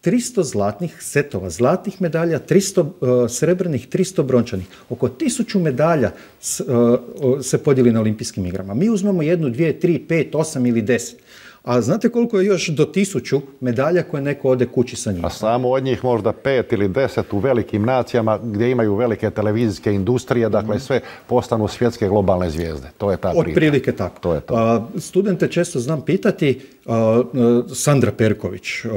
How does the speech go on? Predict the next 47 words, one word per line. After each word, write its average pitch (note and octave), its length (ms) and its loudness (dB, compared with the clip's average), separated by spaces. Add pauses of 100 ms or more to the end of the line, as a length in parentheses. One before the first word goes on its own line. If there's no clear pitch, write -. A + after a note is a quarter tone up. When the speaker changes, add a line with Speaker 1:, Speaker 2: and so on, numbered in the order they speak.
(140)
Speaker 1:
dva G#2+ 320 2
puta C3 320 2
osvojila A#2 520 2
zlatne A#2+ 440 2
olimpijske A2 480 -2
medalje, F#2 580 -2
čudo G3+ 360 2
jedno C#3+ 340 0
hrvatskoga A#2+ 520 0
sporta. - 440 -8 (480)
S-, - 220 -12
i C#3+ 80 0
sad F#3 280 0
cijeli - 440 0
svijet F3 240 2
zna D#3 180 0
za C3 120 0
nju. F#2 260 0
A G#2 60 -10
ja D3+ 120 -2
samo G#3+ 220 -2
pitam G3 260 -4
studente, G3+ 320 0
a - 40 0
kako - 280 -6
se F#3 120 0
zove E3 300 2 (280)
muški C3 500 2 (320)
i C3+ 80 0
iz B2 140 -2
koje F#3+ 180 2
zemlje D#3 300 0
dolazi E3 440 0
koji D#3 200 -4
je C#3+ 40 0
osvojio F3 340 0
u F3+ 40 2
istom A#3 240 0
tom A3+ 160 0
sportu, F3+ 420 0
u - 20 2
istoj G#3 240 2
disciplini D3 420 0
Speaker 2:
Neznanik. E3+ 280 2
Speaker 1:
olimpijske D3+ 680 2
medalje D3 440 2
na, D3 160 0